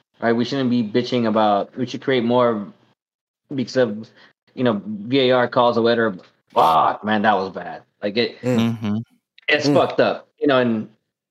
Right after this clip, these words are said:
Speaker 1: again, I don't wanna be out here saying maybe we, we should, maybe should have had more call, more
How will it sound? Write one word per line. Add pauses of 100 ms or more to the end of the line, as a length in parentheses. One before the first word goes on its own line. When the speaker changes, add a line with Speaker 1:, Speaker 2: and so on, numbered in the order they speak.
Speaker 1:
again,
I
don't
wanna
be
out
here
saying
maybe
we,
we
should,
maybe
should
have (120)
had
more
call,
more